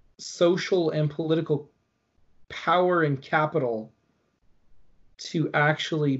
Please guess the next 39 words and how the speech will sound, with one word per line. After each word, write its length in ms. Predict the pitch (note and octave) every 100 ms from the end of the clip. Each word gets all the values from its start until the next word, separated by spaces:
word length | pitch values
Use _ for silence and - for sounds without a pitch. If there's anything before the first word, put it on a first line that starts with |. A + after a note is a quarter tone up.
| -
push 380 | - E3+ D#3+ -
and 140 | D3 C3
say, 340 | - D3 C#3+
"We 180 | B2+ C#3+
don't 180 | C#3+ B2
have 240 | C3 B2+ B2
equity." 500 | B2+ B2+ G#2+ G#2 C3 _ _ _ _ _ _ _ _
Like, 180 | D3 C#3
the 100 | C#3+
system 440 | C#3 F3 - D#3+
is 140 | C#3 -
still, 680 | - - F3 E3 D3+ C3+ - _ _ _ _ _ -
right, 320 | D3 C3+ C3
there's 220 | C3+ C3+
still 240 | - E3+
inequity 520 | D3+ D3+ C#3 C3+ D3 C3+
in 80 |
the 100 | A#2
system. 460 | A2+ D3 C#3 A2+ A2 _ - - _ -
And 80 |
I'd 120 | F#3+ G#3
like 180 | A#3+
to 100 | A3+
think 180 | D#3+ F3+
that 120 | D3+ D3+
we're, 160 | D#3+ D3+ -
like, 160 | D#3 - _ _ _ _ _ _ _
people 320 | - G3+ F3+ D#3
are 80 |
trying 320 | D3 E3 D#3 C#3+
to 80 |
work 480 | C3+ C3 C#3+ C#3 - -
on 200 | D3+ C#3+
creating 560 | - C#3 C#3 C#3 C3+ -
equity. 340 | B2+ C3+ A#2+
And 80 | A#2+
I 60 |
know 120 | C3 C3
there's 340 | B2 C3 -